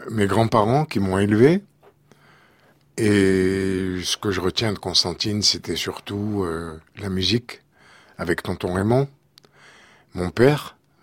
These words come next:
qui faisait partie de l'orchestre. Ce que je retiens de Constantine, c'était malheureusement, euh, bon, les, les douleurs des enterrements de, des êtres chers qu'on perdait.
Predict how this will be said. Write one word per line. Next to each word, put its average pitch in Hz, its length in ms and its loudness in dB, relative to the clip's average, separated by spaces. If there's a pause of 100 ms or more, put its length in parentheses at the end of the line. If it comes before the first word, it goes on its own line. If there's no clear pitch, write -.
(140)
qui - 80 -16
faisait 92 300 -2
partie - 320 -6
de 85 80 -4
l'orchestre. - 720 0 (1200)
Ce - 200 -4
que 117 140 6
je 107 120 4
retiens 127 320 4
de 113 100 4
Constantine, 104 680 0
c'était 101 840 0 (580)
malheureusement, 104 960 2
euh, 82 60 -4
bon, 92 320 -2
les, 82 400 -6 (460)
les 98 120 -2
douleurs 107 400 4
des 95 160 0
enterrements 101 640 0
de, 90 300 -4
des 87 280 -4
êtres 90 240 -6
chers - 320 -4
qu'on 87 140 -6
perdait. 120 520 2